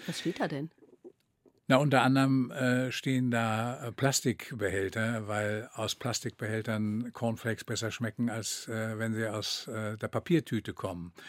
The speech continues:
Speaker 2: Also das ist, äh, zum Beispiel eines der wohlgehüteten Geheimnisse, die ich da preisgebe. Übrigens nicht zum Tee natürlich, sondern zum Frühstück. Aber, äh, wenn Sie fragen, wie nah ich, äh, den Häusern gekommen bin, ich bin stolz darauf, ein bisschen stolz darauf,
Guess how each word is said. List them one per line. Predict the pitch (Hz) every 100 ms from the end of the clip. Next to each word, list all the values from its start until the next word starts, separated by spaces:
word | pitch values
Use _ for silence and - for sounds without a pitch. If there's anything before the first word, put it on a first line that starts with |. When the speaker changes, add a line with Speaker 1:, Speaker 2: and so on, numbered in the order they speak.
| - - - - -
Speaker 2:
Also | 120 104
das | 110 107
ist, | 98 -
äh, | 131 107 98
zum | - 98
Beispiel | 95 117
eines | 98 98 92
der | 104 92
wohlgehüteten | 95 95 101 95 104
Geheimnisse, | 98 95 101 92 98 98
die | 95
ich | -
da | 101
preisgebe. | - 104 98 117 104 95 - -
Übrigens | - 113 101 -
nicht | 110 -
zum | 101
Tee | - 113
natürlich, | 104 95 104 95
sondern | - 98 92
zum | 104 90
Frühstück. | 120 110 - 87 - - - - - - - -
Aber, | 117 117 113 113 - -
äh, | 110 107 113 117
wenn | 120 113
Sie | 110
fragen, | 120 117 110
wie | 107
nah | 110 113
ich, | 104 - -
äh, | 127
den | 113 104
Häusern | 113 113 107
gekommen | 101 - 110 117 117
bin, | 123 120
ich | 110 101 - - - 175 - _ -
bin | 104 101
stolz | - 107 -
darauf, | 123 113 117 104
ein | 101
bisschen | 95 - 98
stolz | - 92 87
darauf, | - 95 104